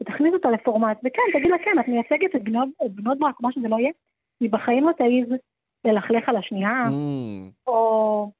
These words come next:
Speaker 1: או להגיד, "בעלה ככה", או "הבן שלה ככה", או "הם ככה". יש משהו ב-D N A החרדי, בערכים שגדלנו עליהם, אתה יודע, ברמת האינסטינקט מהבטן, שלא ישתף עם זה פעולה.
Speaker 2: זה, זה
Speaker 1: אה.
Speaker 2: מעניין, כלומר, אה, אה, מה שאת אומרת זה שה-, שיש איזה, אה, סתירה מובנית בדבר הזה,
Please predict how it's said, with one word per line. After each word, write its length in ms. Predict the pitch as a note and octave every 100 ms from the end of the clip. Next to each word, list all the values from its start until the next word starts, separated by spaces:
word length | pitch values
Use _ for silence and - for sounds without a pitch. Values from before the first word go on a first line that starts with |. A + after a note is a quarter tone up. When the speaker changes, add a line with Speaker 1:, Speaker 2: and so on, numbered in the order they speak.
| _
Speaker 1:
או 60 | A3+
להגיד, 300 | G#3+ G#3 G#3+
"בעלה 200 | F#3+ G3+
ככה", 460 | A3 B3+ B3+ A3+ G#3
או 100 | G#3
"הבן 160 | G3+ G#3+
שלה 160 | A#3+ A3
ככה", 340 | C4 C4 B3 A3
או 120 | A3
"הם 140 | B3
ככה". 280 | A#3+ C4+ - - _ _ _ -
יש 180 | C#4 -
משהו 300 | D4+ E4+ F4
ב-D 140 | A#3+ G3+
N 300 | C#4+ C4+ D4
A 100 | -
החרדי, 300 | A3 A3+ C4+
בערכים 480 | A3 G#3 A3 D#4+
שגדלנו 640 | E4 C#4 A3+ G#3+ B3+ D#4 C#4+
עליהם, 240 | A#3 A3
אתה 140 | A3
יודע, 220 | A3+ B3 C#4
ברמת 380 | G#3+ G#3 A#3+ B3+
האינסטינקט 520 | C#4 A3+ _ C#4+ C#4+ -
מהבטן, 600 | B3+ G3 A3+ B3+ E4 G4+ - _ _ _ _ _ _ _
שלא 480 | - B3 A#3+ D4+ F4 G4 _ _ -
ישתף 300 | G#3+ B3+ C4+
עם 100 | D4+
זה 80 | A#3
פעולה. 300 | - G3+ G#3 F#3+ _ _ _ _ _ _ _ _ _ -
Speaker 2:
זה, 260 | B2 C3
זה 100 | A2+ B2+
Speaker 1:
אה. 60 |
Speaker 2:
מעניין, 240 | - F3+ C#3
כלומר, 240 | C#3 C#3 C3+
אה, 100 | C3 -
אה, 180 | C3 A#2+ A#2+
מה 120 | C#3+
שאת 120 | D#3
אומרת 200 | D3+ D#3
זה 80 | D#3
שה-, 340 | C#3+ B2+ A#2+ A2
שיש 380 | - A2+ B2
איזה, 260 | D3+ C3 B2+
אה, 180 | B2 A#2 A2+
סתירה 460 | - - B2 C3
מובנית 420 | C#3 A#2+ C3 D3+
בדבר 440 | D3 B2+ A2 G#2+ G#2+
הזה, 340 | A2 A2+ C#3+